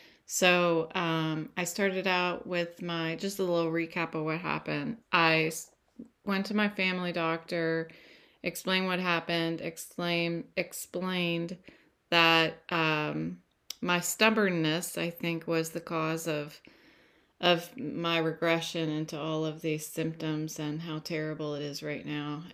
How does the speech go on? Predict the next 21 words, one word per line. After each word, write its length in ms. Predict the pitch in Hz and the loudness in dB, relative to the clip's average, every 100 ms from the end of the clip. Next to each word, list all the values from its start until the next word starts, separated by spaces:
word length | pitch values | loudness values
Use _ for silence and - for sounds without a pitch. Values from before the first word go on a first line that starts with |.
| - | -6
And, 340 | 160 151 151 | -2 0 0
um, 400 | 151 143 143 147 - - - - - - _ _ _ - | -2 -2 -4 -6 -12 -20 -20 -20 -20 -20 _ _ _ -2
and 560 | 180 170 165 160 165 160 | 2 6 6 4 0 2
I 80 | 175 | 4
really 520 | 180 202 214 208 190 | 6 6 8 6 6
kind 280 | 190 208 185 | 2 0 0
of 140 | 175 | 0
felt 260 | - 180 175 | 2 2 4
like 240 | 180 170 | 2 0
I 140 | 175 165 | 0 4
was 240 | 165 160 | 4 4
admitting 500 | 165 165 185 240 254 | 0 6 12 12 12
<laughs> 0 | |
defeat. 600 | 240 240 202 247 233 - _ - | 12 8 6 6 4 -2 _ 4
That's 240 | 202 202 | 6 6
what 120 | 196 | 4
I 100 | 175 | 4
felt 280 | 170 170 151 | 2 2 2
like. 340 | 151 156 - - - - | 0 -2 -6 -18 -18 -6
And, 400 | 180 170 165 170 | 0 2 2 2
um, 420 | 170 165 165 190 | 0 0 0 -4